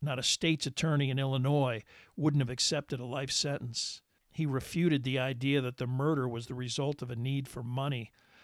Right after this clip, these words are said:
He even thanked Crowe for his diligence in solving the case, sentiments that he emphasized were not sarcastic but genuine. Then Darrow began a more philosophical tangent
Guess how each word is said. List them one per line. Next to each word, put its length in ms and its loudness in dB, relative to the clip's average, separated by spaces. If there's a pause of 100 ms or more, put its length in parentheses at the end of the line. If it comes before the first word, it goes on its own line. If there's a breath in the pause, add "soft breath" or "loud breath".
(120)
He 120 -8
even 240 2
thanked 420 -4
Crowe 360 4
for 160 -4
his 140 -2
diligence 640 0
in 80 -6
solving 480 0
the 80 -8
case, 640 -4
sentiments 640 0
that 140 -6
he 180 -10
emphasized 840 -2
were 160 -2
not 300 -2
sarcastic 840 -2 (140)
but 120 -8
genuine. 560 -2 (840 loud breath)
Then 240 6
Darrow 360 6
began 340 2
a 60 4
more 260 2
philosophical 920 -2
tangent 560 0